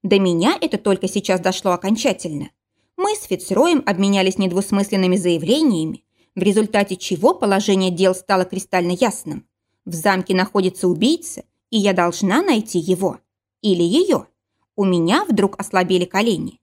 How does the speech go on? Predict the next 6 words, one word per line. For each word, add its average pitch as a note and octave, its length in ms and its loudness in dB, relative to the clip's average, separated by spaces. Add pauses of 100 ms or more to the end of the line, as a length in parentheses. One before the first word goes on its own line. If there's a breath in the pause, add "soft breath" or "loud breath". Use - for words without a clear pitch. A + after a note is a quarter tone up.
(300)
Пришлось G3+ 400 0
поспешно F#3+ 540 -2
сесть C4 400 -2
на D#4+ 80 4
ближайший F3+ 500 -2
стул. - 400 -8